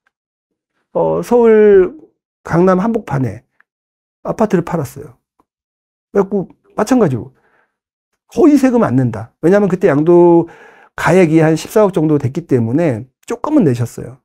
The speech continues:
근데 이 뭐 비과세를 안 받으면 엄청 커지는 건이었는데 당연히 비과세에 해당돼 쓰고 생각했으니까 신고도 안 했죠. 근데 이 배우자,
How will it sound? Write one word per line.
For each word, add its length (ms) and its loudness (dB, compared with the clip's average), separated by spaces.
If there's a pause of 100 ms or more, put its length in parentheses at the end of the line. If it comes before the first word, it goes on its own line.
(100)
근데 180 0
이 40 2
뭐 300 2 (220)
비과세를 340 2
안 160 -2
받으면 340 2
엄청 280 0
커지는 360 -2
건이었는데 680 -2 (1500)
당연히 420 -4 (200)
비과세에 540 0
해당돼 360 0
쓰고 500 0
생각했으니까 600 -2
신고도 280 0
안 100 -2
했죠. 340 -6 (460)
근데 340 0 (460)
이 140 -8
배우자, 520 -2